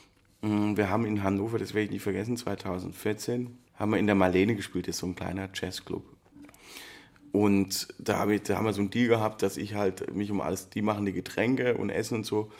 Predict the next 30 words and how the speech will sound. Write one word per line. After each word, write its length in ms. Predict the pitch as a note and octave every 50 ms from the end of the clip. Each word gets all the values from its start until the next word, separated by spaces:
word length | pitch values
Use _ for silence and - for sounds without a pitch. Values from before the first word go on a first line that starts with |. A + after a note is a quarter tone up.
| - - - - _ -
und 200 | - F#2 G#2 -
den 120 | - -
Rest 280 | - E2 G2+ F#2+ - -
mach, 260 | G2 F#2 F#2+ - - - - - - - - _ - -
macht 220 | - E2+ F2 - -
immer 140 | F#2+ F#2 F2
der 100 | F2 F2
Künstler. 380 | - - F2 F2 E2 - E2+
Und 40 | E2+
deswegen 340 | F2 F2 - F2+ G2 G#2 G2+
stand 260 | - - - E2+ F2
ich 100 | E2+ E2
da 120 | - D#2
und 80 | F2 G#2
hab 120 | A2 A2+
die 80 | - -
Karten 340 | - - G2+ G#2+ - - F#2
abgerissen. 560 | E2+ - - - - - - - - - -
Die 80 | - -
Leute 200 | E2+ - E2+ F#2
sind 120 | - E2+
reingekommen, 400 | - F2 G2 F#2+ - - F#2 - - - - - - - - -
Karten 260 | - E2+ F#2 F#2 F2
abgerissen, 540 | E2 F2+ - - - F2 E2 - F#2 F#2 F2+ -
mit 120 | G2 F2 -
jedem 380 | G2 F#2+ G#2 G#2 G2+ G2+ G2+
ein 60 | F#2
Selfie 320 | - - F2+ G2+ G#2+ A2 A2
gemacht 360 | F#2+ G2+ G2+ G#2+ A2 A2+ -
noch. 140 | - G2+